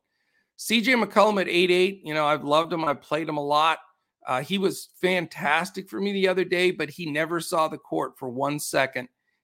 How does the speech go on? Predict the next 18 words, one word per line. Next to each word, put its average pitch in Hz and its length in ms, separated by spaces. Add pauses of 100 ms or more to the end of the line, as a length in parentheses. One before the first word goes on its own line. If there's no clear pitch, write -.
(100)
in 139 80
the 131 80
fourth 135 340
quarter 190 340
'cause 131 240
they 139 180
blew 131 420
him 156 100
out. 190 320 (120)
And 131 320 (440)
that 180 240
was 175 160
gut-wrenching. 156 640
So 135 320
don't 175 320
let 202 240
that 170 260
number 160 540